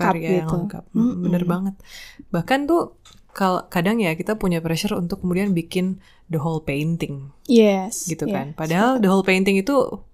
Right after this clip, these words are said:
Speaker 1: butuh bertahun-tahun misalnya,
Speaker 2: Hmm.
Speaker 1: atau berbulan-bulan gitu.
Speaker 2: Mm-mm.
Speaker 1: Akhirnya kita nggak mulai-mulai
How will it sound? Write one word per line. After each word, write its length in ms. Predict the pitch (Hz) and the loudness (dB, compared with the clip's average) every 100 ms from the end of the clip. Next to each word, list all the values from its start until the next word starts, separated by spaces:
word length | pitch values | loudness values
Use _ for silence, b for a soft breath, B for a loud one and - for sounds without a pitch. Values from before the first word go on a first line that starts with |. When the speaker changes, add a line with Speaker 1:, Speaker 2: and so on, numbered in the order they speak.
| - - | -20 -6
Speaker 1:
butuh 320 | 180 180 170 | -4 -2 -2
bertahun-tahun 480 | 170 185 185 208 180 | 2 4 6 4 4
misalnya, 400 | 156 151 139 233 | 0 -4 -2 0
Speaker 2:
Hmm. 160 | 233 | 2
Speaker 1:
atau 80 | 220 | 2
berbulan-bulan 720 | 170 165 165 160 175 160 147 143 | 2 2 2 2 0 0 -4 -8
gitu. 300 | - 220 220 | -4 -4 -2
Speaker 2:
Mm-mm. 80 | 208 B B B B B _ _ | -4 B B B B B _ _
Speaker 1:
Akhirnya 240 | 180 277 | 4 6
kita 140 | 320 339 | 8 6
nggak 160 | 262 | 6
mulai-mulai 640 | 226 214 240 294 233 185 | 6 6 4 4 6 8